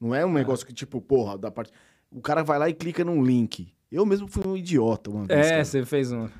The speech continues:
Speaker 1: Cara, eu, eu, não deu merda, mas assim, eu recebi um link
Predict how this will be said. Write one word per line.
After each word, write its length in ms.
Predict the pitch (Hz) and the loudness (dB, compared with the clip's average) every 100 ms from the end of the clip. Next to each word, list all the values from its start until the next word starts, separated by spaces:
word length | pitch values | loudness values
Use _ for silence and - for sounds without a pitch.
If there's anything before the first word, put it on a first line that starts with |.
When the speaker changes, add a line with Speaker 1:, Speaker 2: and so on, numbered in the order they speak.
| - - | -20 -14
Speaker 1:
Cara, 220 | 131 117 | -10 -8
eu, 360 | 104 104 123 127 127 104 - | -10 -8 -8 -8 -16 -12 -6
eu, 120 | 135 | -2
não 300 | 139 143 143 | -2 0 4
deu 160 | 160 | 4
merda, 340 | 180 147 165 156 | 4 2 2 2
mas 140 | 147 | 2
assim, 360 | 147 - 113 95 _ _ _ - | 0 0 -6 -6 _ _ _ -10
eu 40 | |
recebi 340 | 117 147 131 147 | -8 -6 -4 -4
um 160 | 151 127 | -2 -2
link 560 | 127 151 170 190 185 | -2 -2 -6 -12 -12